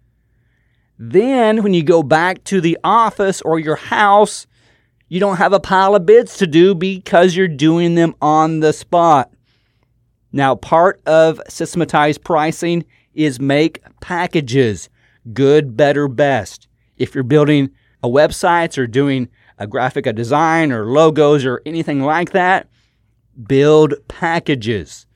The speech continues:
Our logo package starts at five hundred dollars, and this is what it includes. Bronze package is five hundred. Our silver package is eight hundred, and our gold package is twelve hundred.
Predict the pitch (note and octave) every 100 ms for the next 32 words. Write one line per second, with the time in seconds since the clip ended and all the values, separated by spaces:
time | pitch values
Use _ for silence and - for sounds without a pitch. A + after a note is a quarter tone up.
0 | _ _ _ _ - A2+ A#2+ C3+ D3 D3+
1 | - _ _ B2+ B2+ C#3 C#3 D3 C#3+ -
2 | C3+ C#3+ D3+ C3+ - C#3 C#3 D3+ C3 C3
3 | B2 B2+ C3 C#3 C3 D#3+ D#3+ C#3+ A2 -
4 | A#2 G#2 A#2+ C3+ C3 C3+ - C3 C3 B2
5 | - D#3 C#3 A2+ - - _ _ _ _
6 | _ _ _ - F#2 A#2 F3 F#3 F#3+ F3+
7 | - - D#3+ D3+ C#3+ D#3 D#3 C#3+ E3+ D#3
8 | D#3+ E3+ E3 B2 G2+ - _ _ B2+ B2+
9 | C3 B2 - _ - - E3+ E3+ F3 -
10 | E3+ D#3+ D3 C#3 C3 D#3+ E3 D#3+ E3+ E3
11 | D#3+ C#3 C#3 C3 A#2 C3+ D3 D#3 B2+ D#3+
12 | D#3 - E3 C3 D3+ C#3+ - - D#3+ D#3+
13 | D3+ C#3+ A2+ F#2